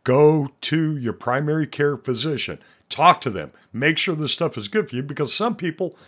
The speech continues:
their heart rates went tachycardia. Don't know why. Maybe they overdid it. Can't tell you. It's good for your heart, though. You know, it helps reduce high blood pressure. So if you're one of those that have high blood pressure, this may will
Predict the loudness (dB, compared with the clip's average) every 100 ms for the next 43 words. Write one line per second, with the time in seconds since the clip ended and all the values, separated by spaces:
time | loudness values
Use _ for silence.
0 | -20 _ 2 4 4 2 -4 -4 -6 -8
1 | -4 -4 -4 -8 -4 -4 -4 -12 _ _
2 | _ _ -2 0 0 -2 0 0 0 -4
3 | -4 -4 -4 -4 -2 -4 -4 _ _ -10
4 | -8 -6 -6 -6 -8 _ _ _ _ _
5 | _ _ -2 -2 2 2 2 0 0 0
6 | 0 -2 -12 -14 _ _ _ _ -6 -2
7 | 2 2 2 2 0 0 0 0 0 2
8 | 2 2 0 0 0 -4 -6 -8 -6 -4
9 | -4 -4 -6 -2 -2 -2 -2 -2 -2 -4
10 | -2 -2 -2 -2 -4 -4 -4 -4 -4 -10
11 | -12 -20 -20 -20 _ -2 0 0 2 0
12 | 0 -4